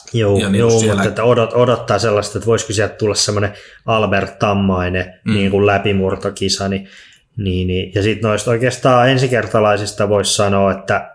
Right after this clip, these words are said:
Speaker 1: no, siellä on Isaac Robinson, ensimmäisen majorin voittaja, Chris Dickersoni, tiedetään kaverin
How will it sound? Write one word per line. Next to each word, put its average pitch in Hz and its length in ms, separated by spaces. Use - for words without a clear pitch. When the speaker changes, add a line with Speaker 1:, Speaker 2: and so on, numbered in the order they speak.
Speaker 1:
no, 117 60
siellä 107 260
on 113 160
Isaac 107 240
Robinson, 104 800
ensimmäisen 101 380
majorin 98 460
voittaja, 95 520
Chris 117 340
Dickersoni, 101 1080
tiedetään 98 540
kaverin 98 580